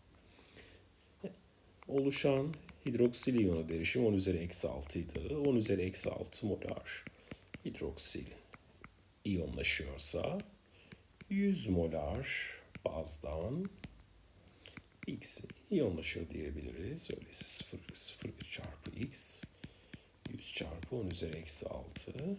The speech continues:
X'i yalnız bıraktığımızda on üzeri eksi dört bölü sıfır virgül sıfır bir. Evet, on üzeri eksi iki. Yukarıya artı iki olarak çıkacağı için on üzeri eksi iki.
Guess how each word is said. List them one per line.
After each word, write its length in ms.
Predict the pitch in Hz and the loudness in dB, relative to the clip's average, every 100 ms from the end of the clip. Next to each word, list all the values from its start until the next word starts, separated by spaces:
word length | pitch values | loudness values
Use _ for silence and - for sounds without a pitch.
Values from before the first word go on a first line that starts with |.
| - | -6
X'i 340 | - 123 - - | -8 -4 -4 -2
yalnız 340 | 101 92 95 | -4 -4 -6
bıraktığımızda 720 | - - - - 82 - - - | -8 -10 -10 -12 -6 -4 -2 0
on 240 | 180 139 | 0 2
üzeri 260 | 104 98 92 | 0 0 -2
eksi 400 | 95 - - 85 | -4 -4 -4 -4
dört 340 | 95 104 - | -4 -4 -8
bölü 180 | - 87 | -8 -4
sıfır 340 | - - - | -4 -4 -4
virgül 320 | 87 80 78 | -4 -4 -6
sıfır 500 | - - - - 82 | -2 -2 -2 -6 -6
bir. 280 | - 175 - - - - - - - - | -6 -6 -8 -10 -18 -20 -20 -20 -10 -4
Evet, 380 | - - - - - - | -4 -2 -6 -6 -4 -2
on 60 | |
üzeri 300 | 90 85 76 | 0 -2 -2
eksi 380 | 82 82 - - | -2 0 0 0
iki. 560 | - - - 87 160 196 - - - - - | -8 -8 -6 -4 -2 -4 -6 -14 -18 -18 -8
Yukarıya 400 | 120 - 87 82 | -6 -4 -4 -2
artı 260 | 87 92 - | -2 -4 -6
iki 140 | - | -8
olarak 280 | - 85 - | -8 -8 -6
çıkacağı 460 | - 90 85 71 - | -6 -6 -6 -6 -6
için 380 | - - 156 | -4 -2 0
on 140 | 196 98 | 2 4
üzeri 300 | 87 87 76 | 2 0 -4
eksi 300 | 78 - - | -4 -2 -2
iki. 420 | - - 107 185 | -4 -8 -6 -6